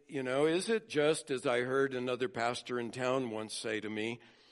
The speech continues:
he said, "Well, isn't that just a theological issue we talk about in seminary?" And I was floored. And, and I said, "Well, no, not exactly." I said, "It really concerns the basis of our salvation."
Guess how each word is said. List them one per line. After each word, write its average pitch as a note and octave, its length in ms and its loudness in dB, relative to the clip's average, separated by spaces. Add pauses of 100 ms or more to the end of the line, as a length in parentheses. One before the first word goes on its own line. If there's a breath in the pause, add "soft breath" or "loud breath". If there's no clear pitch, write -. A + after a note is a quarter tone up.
(240 loud breath)
he - 80 -14
said, F3+ 200 -2
"Well, F3+ 140 4
isn't A3+ 160 4
that G3 180 8
just F#3 240 0
a D#3+ 40 0
theological E3 760 6
issue E3+ 280 0
we D3+ 120 0
talk D3 260 4
about D3 240 4
in B2 80 -8
seminary?" D3 640 2 (500 soft breath)
And A#2 180 -4
I E3 100 2
was E3+ 200 0
floored. - 560 2 (580 soft breath)
And, B2+ 260 -4
and B2+ 340 -4
I A#2+ 160 -2
said, A2 360 -6
"Well, C3+ 480 -4
no, A#2+ 200 -6
not C3 260 -4
exactly." A2 680 -6
I A2 140 -8
said, A2+ 340 -2
"It G#2+ 160 -8
really C3+ 420 0 (320 loud breath)
concerns B2 560 -4
the - 120 -10
basis A2+ 560 -4
of A2+ 120 -8
our A2+ 140 -2
salvation." G#2 840 -4